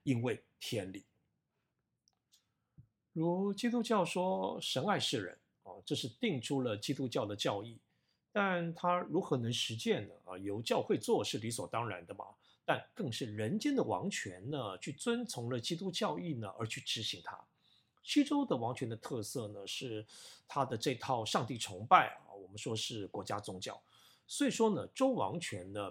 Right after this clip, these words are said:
必须要依据这套国家宗教去治理他的人民。于是呢，出现了一个关键字，叫做治民，治理人民。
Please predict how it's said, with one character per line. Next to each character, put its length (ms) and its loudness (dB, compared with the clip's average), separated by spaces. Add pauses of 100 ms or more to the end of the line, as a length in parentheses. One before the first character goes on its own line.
必 140 2
须 280 -6
要 200 4
依 220 4
据 360 4
这 220 0
套 240 0
国 240 -4
家 240 4
宗 260 -2
教 280 2
去 160 -8
治 260 0
理 180 -4
他 140 -4
的 100 -4
人 160 -2
民。 240 0 (760)
于 120 0
是 280 4
呢， 160 -4
出 200 -4
现 200 0
了 120 -2
一 120 -8
个 100 -2
关 240 0
键 240 0
字， 320 -2 (100)
叫 200 0
做 240 -8
治 260 0
民， 340 -6 (540)
治 120 4
理 100 -2
人 200 -8
民。 140 -12